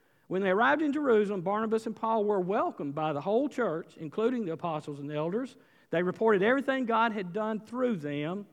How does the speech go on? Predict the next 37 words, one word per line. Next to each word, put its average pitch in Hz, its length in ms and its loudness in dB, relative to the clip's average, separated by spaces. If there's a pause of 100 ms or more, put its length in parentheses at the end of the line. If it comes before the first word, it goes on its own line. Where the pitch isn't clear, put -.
(400)
But 202 160 -2
then 240 180 0
some 349 340 0
of 359 80 0
the 330 60 0
believers 233 520 2
that 214 320 -4
had 220 240 0
become 240 500 -2
Christians, 233 500 -4
they 202 100 -2
were 208 140 -4
Christians, 226 540 -6 (280)
but 170 100 -6
some 294 140 2
of 392 80 2
the 277 60 0
believers 233 400 4
who 233 120 0
belonged 220 360 0
to 208 80 -2
the 185 80 -2
sect 208 300 -2
of 160 80 -8
the 151 80 -4
Pharisees 208 680 -2
stood 170 340 -4
up 165 220 0
and 175 160 -8
insisted 180 720 -4 (440)
the 180 120 0
Gentile 294 600 -2
converts, 190 600 -4
they 185 200 -2
must 226 720 -2
be 233 200 0
circumcised 156 640 -6